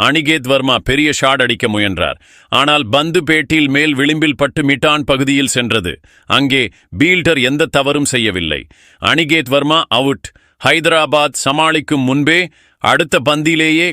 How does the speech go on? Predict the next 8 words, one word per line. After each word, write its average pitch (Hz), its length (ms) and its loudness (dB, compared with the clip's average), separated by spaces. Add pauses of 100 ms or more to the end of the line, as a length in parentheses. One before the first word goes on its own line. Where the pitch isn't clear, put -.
(100)
கமண்டோ 156 440 0
மெண்டிஸும் 147 580 0
சிராஜின் 143 460 0
இரையானார். 123 540 0 (300)
இரண்டு 175 340 2
பந்துகளில் 165 580 0
இரண்டு 156 340 0
விக்கெட். 131 380 -2